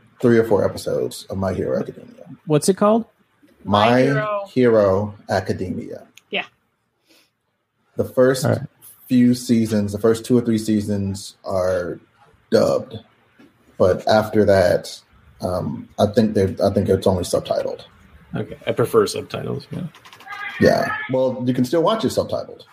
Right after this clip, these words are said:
Speaker 1: so you have the option. At least, at least on Hulu,
Speaker 2: Okay.
Speaker 1: you have the option.
Speaker 2: Well, is, is the dub good, or is it,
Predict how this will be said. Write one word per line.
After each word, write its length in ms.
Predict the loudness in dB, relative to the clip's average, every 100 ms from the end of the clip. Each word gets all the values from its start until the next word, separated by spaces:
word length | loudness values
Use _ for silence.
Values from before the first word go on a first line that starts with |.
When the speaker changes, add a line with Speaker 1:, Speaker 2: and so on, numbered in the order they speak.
| _ -20 _ _
Speaker 1:
so 100 | -2
you 80 | 2
have 120 | 2
the 60 | 2
option. 300 | 0 -2 -2
At 80 | 2
least, 200 | 2 2
at 80 | 2
least 160 | 2
on 100 | 0
Hulu, 240 | 0 -2 -4
Speaker 2:
Okay. 100 | -6
Speaker 1:
you 60 |
have 100 | -6
the 120 | -4 -6
option. 220 | -10 -18 _ 0
Speaker 2:
Well, 220 | 2 4
is, 160 | 2 4
is 200 | 0 0
the 80 | 2
dub 300 | 2 2 2
good, 260 | 0 0
or 100 | 0
is 140 | -2 -2
it, 200 | -6